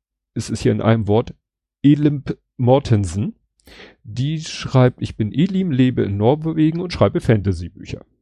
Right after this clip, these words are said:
Genau, das fand ich doch auch nett, dass mir da jemand folgt. Ach so, jetzt hab ich hier wieder auf den Link geklickt, der nicht mehr funktioniert. Ich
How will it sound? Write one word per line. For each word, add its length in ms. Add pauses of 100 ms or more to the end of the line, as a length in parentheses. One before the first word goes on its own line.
(640)
Genau, 380 (140)
das 380
fand 500
ich 120
doch 180
auch 260 (160)
nett, 460
dass 440
mir 220
da 180
jemand 480 (140)
folgt. 500 (240)
Ach 100
so, 120
jetzt 240
hab 100
ich 120
hier 100
wieder 160
auf 120
den 140
Link 260
geklickt, 440
der 80
nicht 140
mehr 100
funktioniert. 560
Ich 180